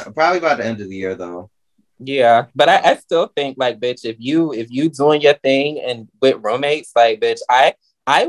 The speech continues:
Speaker 2: would have roommates too if I had a job like, like that, like, where I'm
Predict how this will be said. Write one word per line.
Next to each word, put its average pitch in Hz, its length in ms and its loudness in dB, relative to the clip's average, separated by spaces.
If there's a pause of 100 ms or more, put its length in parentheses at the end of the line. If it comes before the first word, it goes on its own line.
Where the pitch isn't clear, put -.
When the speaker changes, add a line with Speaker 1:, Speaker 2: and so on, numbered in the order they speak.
Speaker 2:
would 247 160 0
have 175 240 -4
roommates 156 480 -8
too 165 140 0
if 160 100 0
I 127 180 2
had 123 240 -2
a 117 80 0
job 107 400 -2
like, 107 220 -4 (160)
like 104 260 -2
that, 90 320 -2
like, 101 200 -6
where 104 180 -2
I'm 104 80 -14